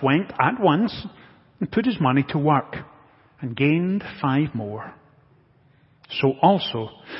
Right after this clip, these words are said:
the one with two talents gained two more. But the man who received the one talent went off, dug a hole in the ground, and hid his master's money.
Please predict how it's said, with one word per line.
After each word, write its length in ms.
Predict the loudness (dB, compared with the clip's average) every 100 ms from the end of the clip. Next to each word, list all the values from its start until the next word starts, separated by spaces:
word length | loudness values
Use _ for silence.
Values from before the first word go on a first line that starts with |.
| 2
the 60 |
one 220 | 4 6 6
with 120 | 4 2 0
two 140 | 0
talents 640 | 0 -4 -4 -6 -14 -16 0
gained 400 | 2 4 0 -2 -8 -18 -20 _ -4
two 140 | 0 0
more. 420 | -2 -4 -10 -14 -20 _ _ _ _ -20 -20 -20 -16 -4
But 80 | 2
the 80 | 6
man 340 | 8 6 4
who 140 | 2
received 540 | 2 2 0 0 2 2
the 60 |
one 360 | 4 6 4 2
talent 560 | 0 2 4 2 0 -6 -12 -16 _ _ _
went 220 | -4 -4 2
off, 280 | 4 4 2 -8 -18 -20 -20 _ _ _ _
dug 160 | 2 2
a 60 |
hole 320 | 4 6 6
in 80 | 4
the 60 | 0
ground, 840 | 2 2 2 -2 -2 -2 -4 -8 -16 -20 _ _ _ _ _ _ _ _ _ _ _
and 140 | -4 -2
hid 420 | 0 0 -2 -10 -20 -20 _ _ _ _
his 180 | -10 -6
master's 440 | -4 -6 -6 -8 -4
money. 340 | -4 -4 -8